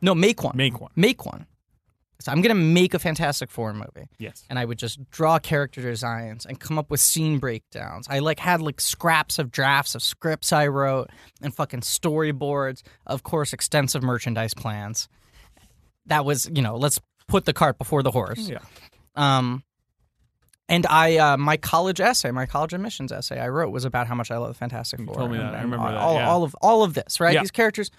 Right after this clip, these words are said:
Speaker 1: mean a tremendous, tremendous amount to me. Um, I don't remember why I got onto the side.
Speaker 2: I don't either.
Speaker 1: Oh, so I go find the bootleg when
Speaker 2: Yeah.
Speaker 1: I'm fourteen because this means a lot to me. Um,
Speaker 2: It's bad.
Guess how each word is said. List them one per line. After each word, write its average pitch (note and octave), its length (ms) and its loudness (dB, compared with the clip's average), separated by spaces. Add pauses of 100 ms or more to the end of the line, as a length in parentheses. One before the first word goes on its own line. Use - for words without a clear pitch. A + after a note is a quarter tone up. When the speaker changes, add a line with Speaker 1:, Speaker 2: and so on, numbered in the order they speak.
(220)
Speaker 1:
mean F#3 160 -2
a E3+ 80 -2
tremendous, F3+ 920 0 (320)
tremendous C#3 800 -2 (540)
amount B2+ 340 0
to - 160 -10
me. - 200 -14 (920)
Um, A#2+ 480 -2
I B2+ 80 -2
don't D#3 100 -2
remember C#3+ 180 -4
why A#2+ 220 0
I - 20 -2
got A2+ 160 -4
onto G#2+ 240 -8
the - 60 -18
side. - 200 -4
Speaker 2:
I D3+ 40 0
don't C3+ 200 0
either. G#2+ 140 -6 (180)
Speaker 1:
Oh, - 200 4 (140)
so - 180 -2
I A#3+ 120 6
go B3 220 6
find A#3+ 300 6
the A3 40 6
bootleg G#3 380 4
when C#3 100 4
Speaker 2:
Yeah. E3+ 40 2
Speaker 1:
I'm E3+ 60 0
fourteen G#3 420 0
because D3+ 240 0
this - 140 -6
means F#3+ 220 0
a F3+ 60 2
lot D#3+ 260 2
to - 120 -10
me. A#2 200 -10 (600)
Um, C3 560 -2 (760)
Speaker 2:
It's E3 100 -14
bad. F3 320 4